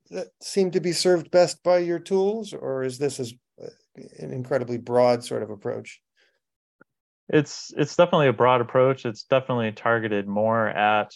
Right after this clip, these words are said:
Speaker 2: your, uh, larger organizations, uh, you know, not necessarily a, a solopreneur type,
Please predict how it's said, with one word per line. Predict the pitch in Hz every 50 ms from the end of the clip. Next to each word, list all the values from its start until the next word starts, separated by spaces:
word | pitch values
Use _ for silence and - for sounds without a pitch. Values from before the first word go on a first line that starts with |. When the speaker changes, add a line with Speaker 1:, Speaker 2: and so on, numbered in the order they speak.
| - -
Speaker 2:
your, | 107 104 104 107 104 104 104 101 98 101 -
uh, | - 104 98 95 92 95 101 113 - _ _ _ _ _ _ _ _ _ _ _ -
larger | 107 104 107 117 113 117 127 127 127 120
organizations, | 110 123 131 123 139 135 131 120 127 135 135 135 - 143 143 147 143 - - - _ -
uh, | - 113 110 110 107 107 104 104 104 104 101 101 101 -
you | - 113
know, | 110 107
not | 104 101 107 113 107
necessarily | 107 110 107 - - - 110 110 107 107 107 107 101
a, | 104
a | - 104 104 104 98 104 113
solopreneur | - - 127 120 117 117 110 104 - - 117 113 113 123 127 135 135 123
type, | - - 131 127 127 127